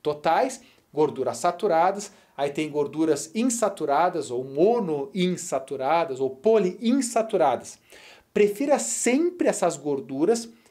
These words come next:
insaturadas ou poliinsaturadas. Por quê? Quando você tem uma alimentação ruim, cheia de gordura saturada, essa gordura saturada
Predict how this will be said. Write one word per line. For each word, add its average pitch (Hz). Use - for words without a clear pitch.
insaturadas 151
ou 131
poliinsaturadas. 233
Por 233
quê? 131
Quando 349
você 240
tem 226
uma 208
alimentação 180
ruim, 156
cheia 254
de 214
gordura 165
saturada, 208
essa 277
gordura 156
saturada 165